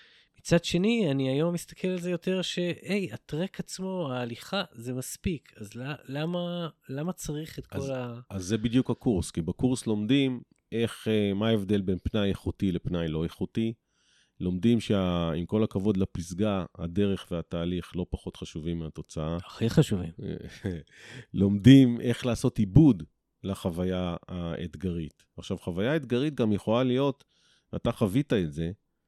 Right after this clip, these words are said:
Speaker 2: אה, אה, טקס, אה, טקס אינדיאני, טקס שמאני, אוהל הזעה אינדיאני. אני זוכר שלא אהבת את זה כל כך, אבל, אה,
Speaker 1: היה כיף דווקא.
Speaker 2: כן? לא היה חם?
Speaker 1: לא, זה היה יום קר, גשום.
Speaker 2: אה, אוקיי.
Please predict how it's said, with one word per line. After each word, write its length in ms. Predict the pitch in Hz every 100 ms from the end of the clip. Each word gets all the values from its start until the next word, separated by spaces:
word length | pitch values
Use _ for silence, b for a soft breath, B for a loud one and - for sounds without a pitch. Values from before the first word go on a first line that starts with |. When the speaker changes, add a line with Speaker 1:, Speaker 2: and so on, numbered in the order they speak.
| _ _ _ _
Speaker 2:
אה, 420 | - 92 90 87 85 -
אה, 360 | 90 85 82 82
טקס, 460 | 120 - 139 - 139
אה, 180 | 131 127
טקס 340 | 143 - 143
אינדיאני, 460 | 147 127 139 151 95
טקס 280 | 151 - 139
שמאני, 500 | - 139 156 117 80 _ _ -
אוהל 220 | 117 127
הזעה 280 | 131 127 131
אינדיאני. 440 | 131 120 131 107
אני 80 | 98
זוכר 220 | 95 -
שלא 280 | 135 143 143
אהבת 200 | 110 -
את 120 | 87
זה 100 | 80
כל 160 | - 87
כך, 200 | 98 104 - b b b b b b
אבל, 500 | - 92 98 95 98
אה, 320 | 98 95 92 95
Speaker 1:
היה 120 | 143
כיף 300 | - 294 -
דווקא. 380 | 123 - 107 92 - -
Speaker 2:
כן? 320 | 113 139 226 202 - _
לא 120 | - 107
היה 100 | 139
חם? 380 | - 185 202 220 _ _
Speaker 1:
לא, 120 | 127 -
זה 200 | 113 101
היה 180 | 107 131
יום 200 | 139 151
קר, 320 | - 160 131 110
גשום. 420 | 107 151 147 98 -
Speaker 2:
אה, 160 | 78 73 _ _ -
אוקיי. 320 | 78 - 95